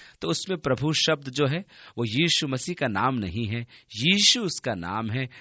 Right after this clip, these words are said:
प्रभु उसकी पदवी है, जो संबंध की ओर संकेत करती है।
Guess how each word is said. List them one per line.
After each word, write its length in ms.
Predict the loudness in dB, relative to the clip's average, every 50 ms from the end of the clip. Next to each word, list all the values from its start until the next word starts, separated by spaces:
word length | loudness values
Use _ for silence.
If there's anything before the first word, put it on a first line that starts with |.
| -20 _ _ -4
प्रभु 260 | 0 2 2 2 2
उसकी 440 | 0 0 0 -2 -4 -8 -8 -8 -8 _ _ _ _ _ _ _ -2
पदवी 380 | 0 0 0 2 2 0 0 0
है, 220 | -2 -8 -10 -12 _ _ -20 -20 _ -8
जो 100 | -6 -4
संबंध 580 | -4 -2 0 0 0 2 2 2 2 2 0
की 200 | -2 -2 0 2
ओर 220 | 4 4 4 4 2
संकेत 460 | 2 -2 -2 -4 -2 -2 -4 -4 -4
करती 320 | -6 -10 -10 -10 -10 -14
है। 160 | -14 -14 -18